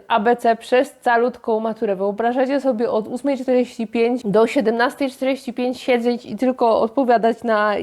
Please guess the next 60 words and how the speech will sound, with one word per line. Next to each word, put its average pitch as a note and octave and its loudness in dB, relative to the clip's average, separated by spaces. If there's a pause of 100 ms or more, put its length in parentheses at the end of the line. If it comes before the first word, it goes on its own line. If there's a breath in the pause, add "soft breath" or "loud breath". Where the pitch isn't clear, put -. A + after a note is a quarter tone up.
(640)
A G#3+ 0
B A#3 2
C, A3 0
A G#3 2
B G#3+ -2
C, G#3+ -2
A G3 2
B G3 -8
C, - -12
a A#3 -6
nie, C4 -4
to C4 -4
nie B3+ 2
jest E4 2
A G3 0
B F3+ -2
C, F3+ -8
to F3+ -6
jest F#3+ -10
jeden, C4 0
dwa, B3 -2
trzy, B3 -8
cztery, C4 -2
pięć. G#3 -2
Wydaje, A3 0
że A3 -4
pod G#3+ -8
koniec A3+ -2
to G#3 -6
już G3+ -10
wszyscy - -14
strzelają. A3 0 (160)
Język A#3+ 0
koreański C4 0
trwa G#3+ 0
osiemdziesiąt C4 -2
minut, D4 0
potem B3 0
matematyka A#3 0
trwa G3 -4
sto A3+ 0
minut, D4 0 (360 loud breath)
potem C#4+ 2
jest B3 -2
język C4 0
angielski, B3 0 (240)
trwa - 0
tylko C4+ 2
siedemdziesiąt C4 -2
minut C#4 -2
i B3+ -8
w - -16
trakcie C4 0
tego G#3+ 2
jest G3 0
dwadzieścia A3 0
pięć G#3+ -8
minut C4 -2
albo F#3 -2
mniej B3+ 0